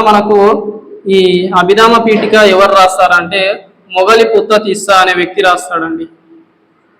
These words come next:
మొగలి పుత్త తిస్స అనే వ్యక్తి రాస్తాడు. ఓకేనా? మరి ఈ మొగలి పుత్త తిస్స ఈ అభిధామ పీఠిక రాసినప్పుడు మరి ఇందులో ఏముంటుంది సార్ అంటే బుద్ధిజంకి సంబంధించి మనకు metaphysics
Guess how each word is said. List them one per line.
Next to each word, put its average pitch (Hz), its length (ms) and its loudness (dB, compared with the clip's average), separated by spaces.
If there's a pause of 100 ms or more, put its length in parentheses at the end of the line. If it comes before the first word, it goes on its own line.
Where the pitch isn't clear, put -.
(500)
మొగలి 180 720 -2 (380)
పుత్త - 220 -10 (520)
తిస్స 185 400 -8 (360)
అనే 180 220 0
వ్యక్తి 175 320 -2
రాస్తాడు. 170 560 -2 (480)
ఓకేనా? 214 260 0 (540)
మరి 214 220 2 (340)
ఈ 196 120 2
మొగలి 208 300 2
పుత్త 214 220 -2
తిస్స 208 280 -4 (280)
ఈ 185 40 -4
అభిధామ 185 420 -2
పీఠిక 190 340 -6
రాసినప్పుడు 175 840 0 (400)
మరి 185 160 2
ఇందులో 220 340 4
ఏముంటుంది 208 480 4
సార్ 180 180 -2
అంటే 190 560 -4
బుద్ధిజంకి 214 540 -2
సంబంధించి 190 960 -2
మనకు 185 280 -6
metaphysics 208 680 -2